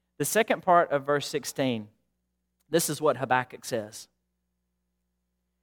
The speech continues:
"Yet I will quietly wait for the day of trouble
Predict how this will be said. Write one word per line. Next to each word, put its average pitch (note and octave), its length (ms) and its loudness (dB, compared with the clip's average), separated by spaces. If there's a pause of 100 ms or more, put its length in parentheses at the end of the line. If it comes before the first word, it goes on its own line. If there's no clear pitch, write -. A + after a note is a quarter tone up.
(300)
"Yet F3 560 6 (640)
I E3+ 380 4 (500)
will D3 180 6
quietly E3+ 800 2
wait D#3+ 480 2 (180)
for D3 60 -20
the B2+ 140 -6
day C#3+ 500 -2
of A#2+ 180 -18
trouble F#3 520 -10